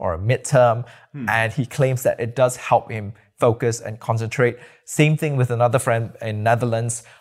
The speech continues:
Speaker 1: He, his girlfriend had A D H D and had problems studying for his, for her university, um, courses. So when she took Ketone I Q, she's like, "Wow, I can actually study,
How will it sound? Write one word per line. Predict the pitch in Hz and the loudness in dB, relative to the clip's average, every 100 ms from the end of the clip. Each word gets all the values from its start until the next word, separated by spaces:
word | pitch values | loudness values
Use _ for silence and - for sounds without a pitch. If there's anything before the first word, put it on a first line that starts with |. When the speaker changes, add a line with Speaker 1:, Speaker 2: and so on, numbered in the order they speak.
| _ - | _ -10
Speaker 1:
He, | 139 139 135 135 127 127 | -2 2 4 2 0 2
his | 135 - | 0 4
girlfriend | 151 151 131 113 | 4 4 2 0
had | 120 101 | -2 -2
A | 113 | -4
D | 113 107 - | -4 -8 -6
H | 117 110 101 - - | -4 -2 -4 -4 -2
D | 131 104 | 0 2
and | 104 | 0
had | 107 - | 0 -4
problems | - 123 107 107 101 | 0 2 2 -4 -10
studying | - 147 131 113 | 0 2 2 -2
for | 110 107 | -4 -6
his, | 104 123 | -8 -8
for | 101 101 | -4 -2
her | |
university, | 104 117 127 139 - 95 95 - - - - | -2 0 4 4 4 -2 -6 -8 -14 -10 2
um, | 101 95 | 4 4
courses. | - 180 180 - 69 - - _ | 0 2 2 0 -8 -10 -18 _
So | - 131 113 | -2 2 4
when | 107 123 | 2 -2
she | - - | -4 -4
took | - 135 | 0 0
Ketone | - 127 120 | 0 -2 -2
I | 107 | -2
Q, | 104 - 170 123 | -4 0 2 2
she's | 117 - 117 | 0 -4 2
like, | 113 107 - - | 2 2 -2 2
"Wow, | 120 107 - | 4 4 0
I | 113 | -4
can | 117 104 | -6 -8
actually | 101 - 120 107 | -10 -12 -12 -12
study, | - - 117 107 101 | -4 0 2 0 -10